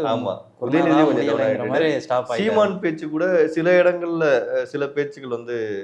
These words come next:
Speaker 1: அஹ், இங்க கவனிக்கத்தக்க இருந்துச்சு. காளியம்மாளோட பேச்சு கவனிக்கத்தக்க இருந்துச்சு. அஹ், இதுல ஸ்கோர் பண்ணது இந்த தேர்தல்ல வந்து, இந்த பிரச்சாரத்துல, அஹ், இ பி எஸ் மட்டும்தான். அஹ், அது யா-, நீங்க எடுத்து பார்த்தீங்கனாலே தெரியும் உங்களுக்கு.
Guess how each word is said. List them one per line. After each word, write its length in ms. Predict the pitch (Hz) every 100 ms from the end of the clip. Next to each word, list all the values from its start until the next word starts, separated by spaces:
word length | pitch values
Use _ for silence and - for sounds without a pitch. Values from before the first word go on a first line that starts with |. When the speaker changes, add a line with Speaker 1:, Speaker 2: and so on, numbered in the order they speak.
| 101
Speaker 1:
அஹ், 280 | 101 98 98 98 _ _ _ 135
இங்க 400 | 107 104 104 101
கவனிக்கத்தக்க 540 | 117 120 117 104 104
இருந்துச்சு. 420 | 104 101 - 123
காளியம்மாளோட 580 | 120 113 120 110 104 101
பேச்சு 380 | 95 98 101 95
கவனிக்கத்தக்க 520 | 101 101 98 92 95
இருந்துச்சு. 420 | 95 98 95 110 113 _ _ _ _ -
அஹ், 260 | 98 95 95
இதுல 460 | 117 170 190 180
ஸ்கோர் 420 | - - 151 175
பண்ணது 480 | 160 135 127 147 151
இந்த 160 | 123 113
தேர்தல்ல 500 | 113 123 123 113 107
வந்து, 260 | 98 107 131 - _
இந்த 160 | 104 95
பிரச்சாரத்துல, 580 | 101 101 120 113 107 113 - _ _ _ -
அஹ், 180 | 95 92
இ 140 | 110
பி 80 | 113
எஸ் 160 | 107 107
மட்டும்தான். 380 | 95 98 101 - _ 98
அஹ், 480 | 98 98 101 98
அது 120 | 107 98
யா-, 320 | 98 101 101
நீங்க 340 | 104 101 98 107
எடுத்து 240 | 120 120
பார்த்தீங்கனாலே 480 | 110 113 117 113 113
தெரியும் 320 | 110 101 98
உங்களுக்கு. 280 | 92 92 -